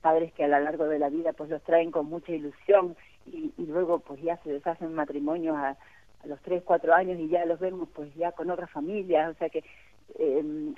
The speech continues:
tenemos que abarcar muchos problemas, sobre todo de, cotidianos, y sobre todo sociales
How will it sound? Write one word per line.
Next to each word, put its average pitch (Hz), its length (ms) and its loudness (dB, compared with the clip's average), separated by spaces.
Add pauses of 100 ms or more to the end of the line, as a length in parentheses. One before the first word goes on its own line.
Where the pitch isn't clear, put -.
(160)
tenemos 196 260 -2
que 277 80 4
abarcar 240 440 8
muchos 247 400 0
problemas, 233 420 0 (460)
sobre 180 220 0
todo 240 320 2
de, 208 160 -6 (100)
cotidianos, 233 800 2 (100)
y - 80 -16
sobre 160 220 -6
todo 226 400 -2
sociales 220 560 2